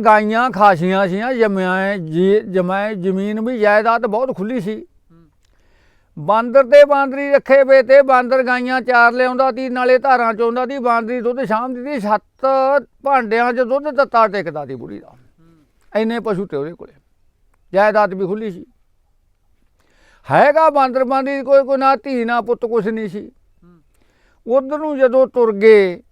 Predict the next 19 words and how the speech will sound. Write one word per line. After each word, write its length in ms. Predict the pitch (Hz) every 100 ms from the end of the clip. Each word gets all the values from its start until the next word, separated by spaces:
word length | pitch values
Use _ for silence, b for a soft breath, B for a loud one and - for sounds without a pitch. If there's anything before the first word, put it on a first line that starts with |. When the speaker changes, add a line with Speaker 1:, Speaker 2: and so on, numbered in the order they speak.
| _ 240
Speaker 1:
ਉਹ 140 | 254
ਕੋਠੇ 440 | 233 233 - 233
'ਚ 40 | 226
ਮਾਰੀ 380 | 220 226 226 226
ਨਿਗਾਹ, 320 | 220 226 220
ਕੱਲੀ 320 | 220 214 220
ਬੁੜੀ 260 | 190 240 247
ਬੈਠੀ 400 | 208 170 196 202
ਐ। 320 | 196 190 196 262 _ 170
ਬੁੜੀ 200 | 180 220
ਨੂੰ 140 | 208
ਮੱਥਾ 320 | 202 190 196
ਟੇਕ 300 | 185 196 190
ਕੇ 160 | - 190
ਖੜ 160 | 175 190
ਗਏ, 140 | 196
ਕਹਿੰਦੀ, 200 | 196 214
"ਪੁੱਤ, 240 | 214 208
ਕੁਸੇ, 480 | 220 - 175 202 208